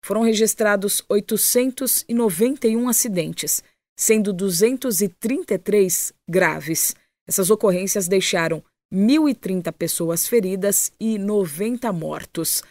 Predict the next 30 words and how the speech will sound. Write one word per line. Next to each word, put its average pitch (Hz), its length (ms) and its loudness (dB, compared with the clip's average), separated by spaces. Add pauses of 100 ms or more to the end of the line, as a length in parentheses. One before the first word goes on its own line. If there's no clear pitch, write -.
(220)
Ainda 175 220 0
de 190 80 2
acordo 190 340 0
com 202 100 -2
o 190 40 -2
balanço 185 340 2
divulgado 175 460 -2
pela 175 300 0
A - 20 0
P 165 160 -2
R 190 320 2
F, 202 400 0 (340)
três 214 380 4
mil 196 240 -2
quinhentos 233 640 -4
e 214 60 -2
cinquenta 175 480 -2
motoristas 202 800 0
e 254 80 2
passageiros 170 880 -2 (360)
foram 196 200 0
flagrados 202 920 0
sem 240 300 0
o 226 100 2
uso 202 360 2
devido 196 580 0
do 190 160 -2
cinto 208 460 -2
de 185 160 -2
segurança, 185 720 0